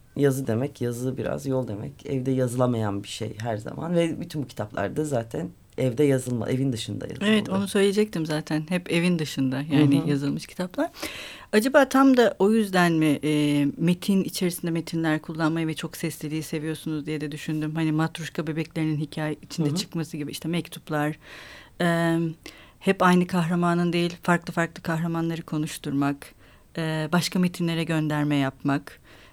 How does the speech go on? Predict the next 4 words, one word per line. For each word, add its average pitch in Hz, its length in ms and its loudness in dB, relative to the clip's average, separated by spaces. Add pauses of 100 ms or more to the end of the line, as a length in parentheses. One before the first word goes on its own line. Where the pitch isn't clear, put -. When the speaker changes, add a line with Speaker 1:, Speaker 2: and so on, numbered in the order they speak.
(520)
Speaker 2:
Ki 190 240 2
devirde 180 380 4
yine 170 440 0
konuşacağız. 170 760 -4